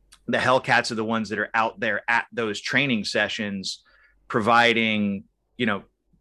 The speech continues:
Speaker 2: drum beats and, and, and, and bugles to facilitate that as, as a, as a military function. Not, you could cut it out and everything would still happen. It's not an entertainment thing that they're there for.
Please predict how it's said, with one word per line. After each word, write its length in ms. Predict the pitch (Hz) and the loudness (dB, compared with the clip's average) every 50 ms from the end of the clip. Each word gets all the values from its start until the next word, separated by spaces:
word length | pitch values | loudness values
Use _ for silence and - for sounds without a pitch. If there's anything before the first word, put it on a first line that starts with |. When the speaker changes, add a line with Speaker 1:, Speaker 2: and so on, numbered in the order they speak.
| _ _ _ _ _ _ | _ _ _ _ _ _
Speaker 2:
drum 300 | - 123 127 131 143 131 | -2 0 2 2 2 2
beats 320 | 110 107 101 87 - - | 2 2 0 -2 -4 -4
and, 180 | 117 104 101 104 | -4 -2 -2 -2
and, 320 | - 107 104 101 101 101 | -2 -4 -4 -4 -6 -6
and, 400 | - 104 98 98 98 95 98 98 - | -8 -6 -6 -6 -6 -6 -8 -10 -8
and 260 | 101 98 95 95 95 | -8 -6 -6 -4 0
bugles 580 | 87 113 117 110 113 110 107 101 - - - _ _ _ | 2 2 4 4 6 4 4 4 2 -2 -4 _ _ _
to 440 | - - 120 110 107 104 104 101 101 92 | -4 0 2 2 4 4 2 0 -2 -4
facilitate 840 | - - 117 101 - - 131 123 123 113 113 - 110 101 82 87 | -4 -4 -2 -2 2 4 4 4 4 2 2 0 -2 -2 -2 -2
that 180 | 107 98 95 95 | -2 -2 -2 -2
as, 180 | 95 92 - - - | -4 -6 -8 -10 -10
as 200 | 95 92 87 92 | -8 -8 -4 -2
a, 220 | 95 92 90 87 _ _ _ _ _ _ _ _ _ _ _ _ - | -2 0 -2 -2 _ _ _ _ _ _ _ _ _ _ _ _ -4
as 120 | 98 92 | -2 0
a 40 | 98 | 2
military 460 | 104 113 127 139 135 - 110 76 69 | 4 4 4 4 4 2 0 -4 -4
function. 480 | - - 90 82 - - - - 76 87 | -6 -8 -8 -8 -8 -10 -12 -8 -6 -2
Not, 320 | 104 110 110 110 107 - - _ _ _ _ _ _ _ _ _ _ _ _ _ _ _ _ _ _ _ - | 0 2 2 2 0 -2 -6 _ _ _ _ _ _ _ _ _ _ _ _ _ _ _ _ _ _ _ -14
you 220 | - - 151 160 | -6 -4 -4 -2
could 100 | 156 143 | -2 0
cut 180 | - 208 185 139 | 2 4 4 6
it 60 | 120 | 6
out 160 | 127 131 127 | 6 6 6
and 80 | 95 107 | 4 4
everything 180 | 113 110 104 | 2 0 0
would 80 | 101 92 | -2 -2
still 140 | - 104 92 | -4 -2 0
happen. 200 | 104 117 104 92 | 0 0 -2 -4
It's 120 | 92 104 | -4 -2
not 180 | 123 123 123 113 | 0 2 2 0
an 80 | 101 90 | -2 -4
entertainment 600 | - 117 104 92 - - 113 113 110 104 104 117 | -6 -4 -6 -6 -8 -6 -4 -4 -4 -4 -6 -8
thing 300 | - - 110 98 98 95 | -8 -6 -6 -4 -4 -6
that 160 | 90 90 - | -8 -6 -6
they're 160 | - 87 87 82 | -4 -4 -2 0
there 260 | 95 90 92 92 - | 0 2 2 2 0
for. 400 | - - - - - - - | -2 -6 -8 -8 -8 -10 -12